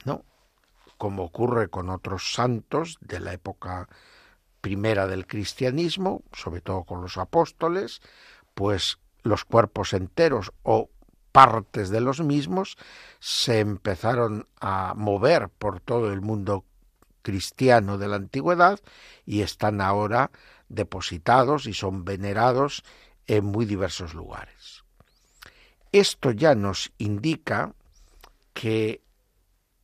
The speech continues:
difícilmente la noticia o la tradición de la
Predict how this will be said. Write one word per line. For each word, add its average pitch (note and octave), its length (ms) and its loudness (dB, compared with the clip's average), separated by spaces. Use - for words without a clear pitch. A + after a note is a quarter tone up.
difícilmente A2 1300 -2
la A2 640 4
noticia A#2+ 1080 0
o A2+ 160 -2
la A2 160 4
tradición A2 1040 0
de A#2 360 -2
la G#2+ 440 -2